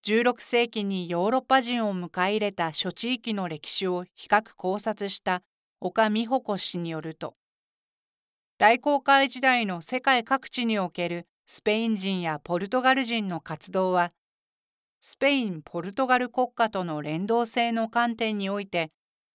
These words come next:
後のヨーロッパ重商主義国家に比して圧倒的に希薄であり、むしろ各現象の決定的要因は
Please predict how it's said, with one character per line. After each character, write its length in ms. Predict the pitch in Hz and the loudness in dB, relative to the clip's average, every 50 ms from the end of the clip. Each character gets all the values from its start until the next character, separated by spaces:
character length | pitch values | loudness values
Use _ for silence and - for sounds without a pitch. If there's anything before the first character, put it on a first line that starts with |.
| _ _ _ _ _ | _ _ _ _ _
後 280 | - 202 202 196 - 208 | -6 -6 -4 -4 -4 -2
の 180 | 214 208 202 202 | 0 2 2 2
ヨ 220 | 190 185 180 196 | 2 2 2 2
ー 20 | |
ロ 120 | 208 226 226 | 2 2 0
ッ 20 | 226 _ _ | -2 _ _
パ 240 | 220 208 208 202 | 2 2 2 0
重 280 | 196 - - 180 175 190 | -2 -4 -4 -2 -2 -2
商 200 | 196 - 247 247 | -2 -2 -2 -2
主 120 | 240 - | -2 -2
義 160 | - - 254 247 | -2 -4 -6 0
国 200 | - 269 254 - | 0 0 0 2
家 140 | - 247 | 2 0
に 140 | 226 208 190 | 2 2 -2
比 160 | 185 - 226 | -6 -6 -6
し 120 | 220 - - | -6 -6 -4
て 220 | - 185 165 - _ _ _ _ _ _ _ | -4 -4 -6 -6 _ _ _ _ _ _ _
圧 180 | - 185 175 - _ _ | -2 -2 -2 -2 _ _
倒 180 | - 220 240 247 | -2 -2 -2 -2
的 280 | - 247 226 - 233 | -4 -8 -6 -4 -4
に 220 | 220 214 214 208 202 | -2 -2 -2 -6 -8
希 160 | - - 165 | -8 -10 -8
薄 360 | - - 165 165 - - 226 | -4 -4 -6 -6 -4 -8 -6
で 220 | 214 202 190 185 | -4 -4 -4 -2
あ 100 | 175 170 | -4 -4
り、 160 | 165 147 - _ _ _ _ _ _ _ _ _ _ _ _ _ _ _ _ _ _ _ _ | -6 -8 -12 _ _ _ _ _ _ _ _ _ _ _ _ _ _ _ _ _ _ _ _
む 140 | - 262 277 | -2 -2 0
し 180 | - - 269 | 0 0 2
ろ 200 | 220 202 185 - _ _ _ _ _ _ _ | 2 2 0 -2 _ _ _ _ _ _ _
各 260 | _ - 294 294 294 269 | _ 0 0 2 0 -2
現 320 | 208 208 180 185 220 214 | 0 0 0 0 0 -2
象 220 | - 247 220 220 | 0 0 0 0
の 200 | 214 214 208 202 | 0 -2 -4 -6
決 240 | 196 - 180 160 - | -6 -6 -8 -8 -8
定 200 | _ - 220 247 | _ -2 -2 -2
的 320 | 240 277 262 240 - 247 233 | 0 -2 -4 -4 -4 -2 0
要 220 | 226 220 226 220 | 2 2 2 0
因 200 | 220 214 208 208 | 0 -2 -4 -2
は 180 | 202 190 196 | -2 -2 -4